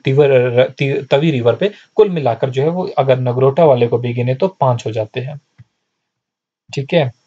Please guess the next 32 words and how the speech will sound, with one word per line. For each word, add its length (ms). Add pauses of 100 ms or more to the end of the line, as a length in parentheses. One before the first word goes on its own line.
(840)
चले 200
आगे, 320 (2000)
अगला 300
हमारे 320
पास 340
है 120 (520)
मानसर 400
लेक 220
के 120
बारे 300
में। 200 (540)
जैसे 260
अभी 120
हमने 160
थोड़ी 260
देर 220
पढ़ा, 220
पढ़-, 360
पढ़-, 160 (200)
पढ़ा 180
था 160
मानसर 380
लेक 160
के 100
बारे 260
में, 180
ये 160
हमारे 240
पास 260
मानसर 360
लेक 200 (100)
है। 140